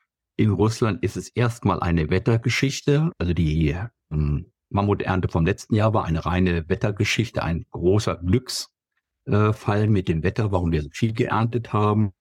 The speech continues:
Und es ist es in diesem Jahr zum großen Anteil auch. Aber es ist sicherlich auch schon ein Anteil drin,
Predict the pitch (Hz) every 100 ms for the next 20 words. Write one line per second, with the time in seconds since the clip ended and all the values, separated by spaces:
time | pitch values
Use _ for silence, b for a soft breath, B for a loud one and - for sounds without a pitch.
0 | _ _ _ - 107 92 92 120 117 -
1 | - 101 92 104 104 95 95 92 - -
2 | 90 80 85 110 110 98 73 90 - 80
3 | 78 - 85 101 135 160 b b b b
4 | - - 127 117 117 - - 113 117 107
5 | 110 113 104 - 95 87 87 98 107 -
6 | 98 92 90 101 98 110 117